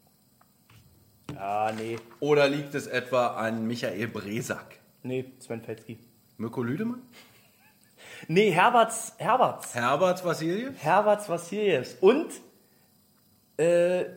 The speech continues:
Speaker 1: der Kreuzer Bro.
Speaker 2: Daniel Kreuzer?
Speaker 1: Geil. Falsch geschrieben übrigens. Nina Köhler hat sich von, äh, darüber nicht aufgeregt, aber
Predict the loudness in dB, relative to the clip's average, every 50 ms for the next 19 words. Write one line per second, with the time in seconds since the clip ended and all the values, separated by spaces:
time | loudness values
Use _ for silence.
0 | -18 -20 _ _ _ -20 -6 -4 -4 -4 -4 -6 -14 -14 -4 0 2 2 2 0
1 | -2 -2 -2 -2 -2 -6 -10 -6 -4 -2 -2 -2 -4 -4 -4 -4 -4 -2 -6 -6
2 | -6 -8 -8 -6 -4 -2 -2 -2 -2 -6 -8 -8 -8 -12 -16 -16 -16 -14 -14 -14
3 | -16 -18 -20 -20 _ _ _ _ _ _ -8 -8 -8 -8 -14 -16 -14 -14 -14 -14
4 | -14 -14 -14 -16 -16 -18 _ _ _ _ _ _ _ _ _ -12 -8 -4 -2 -2
5 | -2 -2 0 -2 0 0 0 -2 -2 -10 -6 -6 -6 -4 -6 -8 -8 -8 -8 -10
6 | -10 -12 -20 _ _ _ _ -10 -10 -8 -6 -6 -6 -6 -8 -10 -14 -20 _ _
7 | _ _ _ _ _ _ _ _ -20 -20 -20 -20 _ _ -20 -18 -14 -6 -6 -6
8 | 0 2 2 2 2 0 -4 -2 -2 -2 0 -2 0 0 0 -2 -2 -4 -8